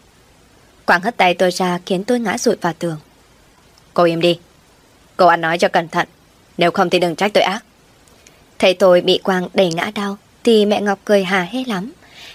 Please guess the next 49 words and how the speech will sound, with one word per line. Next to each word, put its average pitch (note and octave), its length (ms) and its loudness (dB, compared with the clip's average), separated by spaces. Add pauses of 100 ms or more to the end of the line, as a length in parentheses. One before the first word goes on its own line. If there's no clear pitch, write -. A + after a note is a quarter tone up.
Mẹ F#3 180 0
ra E3+ 220 0
đỡ F3+ 200 2
tôi A3+ 100 -4
dậy G3+ 220 -2
rồi E3 280 -6
nói: E3 240 -12 (1080)
"Để F#3 80 4
mẹ E3 180 0
dọn - 220 0
đồ D#3+ 180 -2
giúp G3 200 -2
con E3+ 200 0
nhé. E3+ 280 -10 (680)
Mẹ E3+ 180 0
nghĩ F3 300 0
người F#3+ 200 0
như E3 140 -2
con F3+ 220 0
không F3+ 180 -4
xứng F3+ 200 -4
đáng E3+ 180 0
với G3+ 120 -4
Quang F3+ 260 -4
đâu, F3+ 200 -8 (340)
nên F3 140 0
con F3 160 0
về F3 140 0
nhà E3 180 -2
con F#3 200 -8
đi." G3 180 -10 (1080)
Tôi F#3 180 4
hất A3+ 180 -6
bà F3 140 -2
ta E3+ 280 -4
ngã F3 140 -4
người B3 240 -2
ra. F#3 320 -8 (1040)
"Tôi F#3 120 4
không F3+ 160 -2
xứng F3+ 280 -6
thì B3 120 2
bà F#3 140 2
xứng G3+ 240 -4
ư? A#3 180 -6 (600)
Tôi F3+ 120 4
kinh F3 280 -2
tởm D#3+ 220 0
bà. E3 180 -6